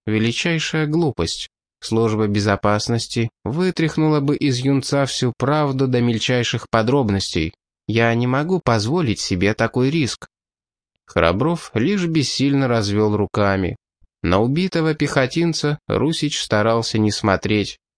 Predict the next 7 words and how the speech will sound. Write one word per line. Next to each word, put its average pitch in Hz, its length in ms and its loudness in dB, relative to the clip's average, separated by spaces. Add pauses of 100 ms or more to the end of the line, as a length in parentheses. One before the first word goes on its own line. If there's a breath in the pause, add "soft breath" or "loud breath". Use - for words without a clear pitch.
(300)
Несчастный 123 760 0
парень 139 400 0 (140)
поплатился 160 720 0
жизнью 156 480 0
за 127 200 2
ошибку 131 440 -2
командира. 110 800 0